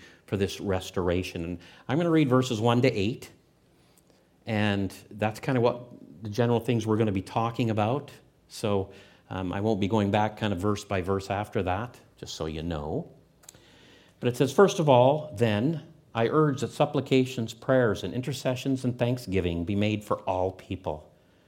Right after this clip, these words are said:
for kings and all who are in high positions, that we may lead a peaceful and quiet life, godly and dignified in every way. This is good, and it is pleasing in the sight of God our Savior, who desires all people to be saved and to come to the knowledge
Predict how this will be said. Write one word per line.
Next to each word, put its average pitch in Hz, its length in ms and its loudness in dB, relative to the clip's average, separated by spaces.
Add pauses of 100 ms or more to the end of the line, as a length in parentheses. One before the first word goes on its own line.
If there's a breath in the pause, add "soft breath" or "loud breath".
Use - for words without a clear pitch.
(220 soft breath)
for 101 80 -4
kings 107 540 2
and 98 80 -4
all 110 240 2
who 110 140 4
are 107 120 6
in 107 100 0
high 110 200 2
positions, 98 600 -4
that 82 100 -4
we 104 100 0
may 101 160 2
lead 107 240 2
a - 40 0
peaceful - 600 -6
and 82 140 -14
quiet 85 380 -4
life, 82 380 -8 (300 soft breath)
godly 104 480 2
and 78 140 -2
dignified 95 540 0
in 87 100 -2
every 90 200 -2
way. 85 380 -4 (400 loud breath)
This 127 160 -2
is 110 80 -8
good, 110 380 -2 (260)
and 90 120 -4
it 85 80 -2
is 87 120 -4
pleasing 104 420 0
in 80 60 -2
the 78 80 -6
sight 85 280 -2
of 78 100 -6
God 82 260 -2
our 76 120 -6
Savior, 82 500 -8 (840 soft breath)
who 107 80 -2
desires 104 400 2
all 127 220 6
people 131 280 -2
to 131 60 2
be 127 100 2
saved 82 480 -2
and 80 80 -6
to 82 60 -8
come 92 240 -2
to 90 80 -4
the 87 80 -4
knowledge 85 560 -2